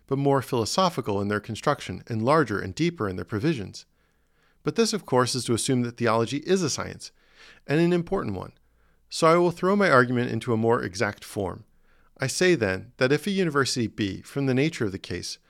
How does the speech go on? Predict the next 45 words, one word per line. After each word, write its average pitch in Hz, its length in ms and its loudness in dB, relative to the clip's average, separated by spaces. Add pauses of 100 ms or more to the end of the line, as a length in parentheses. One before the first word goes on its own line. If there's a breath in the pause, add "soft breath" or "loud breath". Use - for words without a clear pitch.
(220 soft breath)
a 120 60 -10
place 165 340 0
of 180 60 -2
instruction 104 600 -2 (100)
where 120 140 2
universal 151 500 0
knowledge 117 320 2
is 110 100 -6
professed, - 540 -6 (640 soft breath)
and 143 180 -2
if 180 320 2
in 131 60 -4
a 127 60 -2
certain 165 280 -2
university, 113 600 0 (320 soft breath)
so - 260 2
called, 101 460 0 (100)
the 131 80 -6
subject 170 440 0
of 113 100 -4
religion 120 380 0
is 98 160 -6
excluded, 120 580 -4 (520 soft breath)
one 151 180 2
of 208 100 -2
two 160 180 -2
conclusions 113 600 -4
is 101 140 -8
inevitable. 95 500 -4 (540)
Either 139 240 2
on 127 80 0
the 110 80 2
one 165 180 2
hand, 117 380 -2 (160)
that 117 160 -2
the 110 40 -6
province 156 520 0
of 147 100 -4
religion 107 340 -2
is 98 140 -4
very 120 220 2
barren 101 500 -2
of 98 160 -8
real 107 160 0
knowledge, 95 500 -6